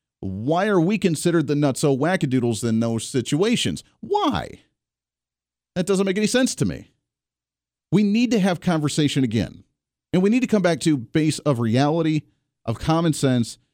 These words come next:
and of reason, which is why we have this show and which is why I love doing this show, because we need to have those common sense conversations again.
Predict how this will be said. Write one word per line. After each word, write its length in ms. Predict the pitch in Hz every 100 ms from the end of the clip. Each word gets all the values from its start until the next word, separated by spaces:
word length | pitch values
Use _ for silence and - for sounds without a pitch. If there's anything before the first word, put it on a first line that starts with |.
| _ -
and 100 | 123
of 140 | 139
reason, 340 | 233 226 120 113
which 160 | 160
is 60 | 196
why 140 | 214
we 120 | 208 180
have 200 | 180 147
this 100 | 139
show 260 | 202 156
and 100 | 120
which 120 | 139
is 80 | 135
why 140 | 135 143
I 20 |
love 220 | 139 135
doing 240 | 165 175
this 100 | 117
show, 220 | - 131 131
because 260 | 135 131
we 100 | 135
need 200 | 156 196
to 60 | 170
have 200 | 165 156
those 160 | 147
common 420 | - - 156 170 147
sense 300 | 160 139 - _ _
conversations 680 | 156 139 131 - 135 139 123
again. 280 | 113 156